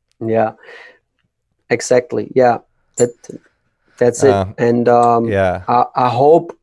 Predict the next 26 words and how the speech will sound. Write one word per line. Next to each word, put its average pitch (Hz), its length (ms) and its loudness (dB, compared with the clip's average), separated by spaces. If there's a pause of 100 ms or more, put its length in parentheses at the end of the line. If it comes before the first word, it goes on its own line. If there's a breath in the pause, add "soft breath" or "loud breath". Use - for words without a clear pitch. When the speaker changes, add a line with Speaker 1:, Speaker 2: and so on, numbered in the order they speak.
(160)
Speaker 1:
I 120 160 0
hope, 123 280 2
I 117 120 0
hope, 117 340 0
uh, 117 340 0
we 123 120 -4
find 120 360 0
a 127 80 2
solution 143 760 0 (440 soft breath)
that 120 140 4
we 123 280 2 (240)
all 123 360 4
can 127 240 2
go 120 160 6
back 123 580 0
and 120 140 0
play 123 200 4
music 123 480 2
for 131 220 4
real 131 200 6
people. 139 600 2
I 131 120 2
love 147 400 4
being 147 220 6
on 131 160 4
Twitch, - 540 0